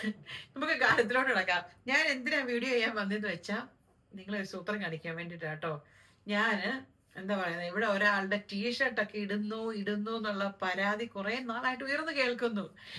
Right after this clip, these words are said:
"ജസ്റ്റിയുടെ ടീഷർട്ട് എല്ലാം ഞാൻ ഇട്ട് തീർക്കുക, നശിപ്പിക്കുക" എന്ന് പറഞ്ഞിട്ട് ഞാൻ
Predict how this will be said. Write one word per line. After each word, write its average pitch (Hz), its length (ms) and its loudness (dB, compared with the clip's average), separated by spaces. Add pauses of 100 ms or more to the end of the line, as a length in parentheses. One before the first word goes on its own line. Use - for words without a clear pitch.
(180)
"ജസ്റ്റിയുടെ 269 340 2 (100)
ടീഷർട്ട് 262 380 0
എല്ലാം 247 220 4
ഞാൻ 240 180 4
ഇട്ട് 262 180 -6
തീർക്കുക, 226 400 2 (160)
നശിപ്പിക്കുക" 233 640 -4
എന്ന് 185 160 -4
പറഞ്ഞിട്ട് 175 360 -4 (580)
ഞാൻ 233 180 4